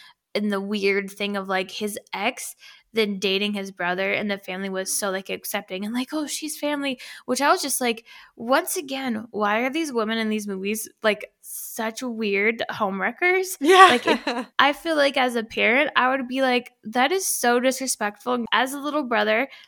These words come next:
Speaker 1: like, "Son, did I not teach you, like, to do better? Like, why would you want this girl who was like, your older brother wasn't as successful, so I'm just gonna drop down and date the successful brother."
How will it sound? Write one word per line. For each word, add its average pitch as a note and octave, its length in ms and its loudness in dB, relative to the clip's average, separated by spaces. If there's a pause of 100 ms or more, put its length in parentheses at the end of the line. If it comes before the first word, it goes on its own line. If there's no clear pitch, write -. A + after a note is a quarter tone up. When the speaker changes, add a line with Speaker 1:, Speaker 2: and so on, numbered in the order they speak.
Speaker 1:
like, A#3 300 0
"Son, B3+ 300 2
did B3+ 120 -2
I B3+ 100 4
not B3+ 340 2
teach - 280 -6
you, C4 260 -2
like, A#3 260 -2
to A3 100 -4
do A3+ 140 -2
better? A3 520 2
Like, D#4 160 -4
why D#4+ 160 0
would F4+ 140 0
you F4+ 100 6
want D#4+ 220 4
this D#4 160 0
girl D4+ 380 4
who C4 100 -2
was B3+ 220 0
like, B3 260 0 (280)
your B3+ 180 2
older E4+ 240 2
brother C4 320 2
wasn't A3+ 280 0
as G#3+ 140 -4
successful, B3 760 -2
so C#4 320 0
I'm D4+ 240 0
just G#4+ 220 -2
gonna E4+ 180 -2
drop B3 240 2
down C4 180 0
and B3 120 -2
date A3+ 160 0
the A#3+ 80 -6
successful D4+ 720 -4
brother." G#3+ 440 -2